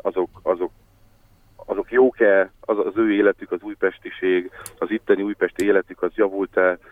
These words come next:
eh, több lehetőséghez jutottak-e, mint korábban. Ezt el fogják dönteni, ez se nem a, a jégdiszkó, sem pedig egy ilyen, eh, ellenzéki, eh, tüntetésről szóló vita nem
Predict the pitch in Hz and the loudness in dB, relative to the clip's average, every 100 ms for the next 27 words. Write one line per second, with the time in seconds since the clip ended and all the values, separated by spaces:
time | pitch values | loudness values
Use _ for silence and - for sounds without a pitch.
0 | - - 85 - 110 104 98 - 92 - | -16 -6 -4 0 0 2 0 -2 -6 -8
1 | - 95 - - 90 - 87 90 90 - | -8 -8 -8 -6 -6 -4 -2 0 0 -2
2 | 90 82 104 107 101 98 101 101 - - | -8 -4 0 2 0 0 0 -2 -6 -20
3 | - - 104 104 98 92 87 - _ _ | -20 0 2 2 -2 -2 -4 -6 _ _
4 | _ _ _ _ _ - 110 110 117 107 | _ _ _ _ _ 0 0 2 -2 0
5 | 107 92 - 92 - - 113 104 98 92 | -2 -4 -2 -4 -2 -2 0 2 2 2
6 | 87 82 87 87 82 98 107 101 92 - | 0 -2 0 2 2 0 -2 -6 -10 -4
7 | 95 90 101 90 92 87 85 87 95 87 | -2 0 -2 -2 -4 -4 -6 -4 -2 -2
8 | 90 - - _ 87 85 82 80 90 92 | -2 -16 -20 _ -4 -2 -2 0 0 0
9 | 85 85 82 80 85 - _ - 80 - | -4 -6 -8 -12 -16 -18 _ -6 -6 -6
10 | 92 90 - 82 78 78 85 82 80 87 | -2 -2 -2 -8 -8 -6 -4 -4 -4 -6
11 | - 82 76 82 | -2 -2 -2 -4